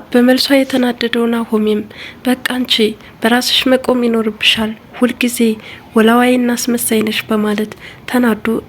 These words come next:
ትቷ ሲወጣ ተመልክተናል። ሌላኛው ጉዳይ ለጽናት ፈተና የሆነባትና አሁን አዲሱ ወደ ቤታቸው የተቀላቀለው እንግዳ ሄኖክ ነው። በወጣች በገባች ቁጥር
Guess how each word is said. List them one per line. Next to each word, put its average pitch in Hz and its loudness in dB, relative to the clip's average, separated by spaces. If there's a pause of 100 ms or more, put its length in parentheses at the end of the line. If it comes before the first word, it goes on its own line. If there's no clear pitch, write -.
ትቷ 247 -2
ሲወጣ 220 -2 (260)
ተመልክተናል። 214 -2 (400)
ሌላኛው 262 4
ጉዳይ 214 -2 (180)
ለጽናት 254 0
ፈተና 262 -2
የሆነባትና 214 -2 (460)
አሁን 240 0
አዲሱ 226 0 (300)
ወደ - -2
ቤታቸው 247 -4
የተቀላቀለው 208 -2 (220)
እንግዳ 233 -2 (500)
ሄኖክ 226 2
ነው። 208 0 (380)
በወጣች 233 -2
በገባች 254 -4
ቁጥር 220 -2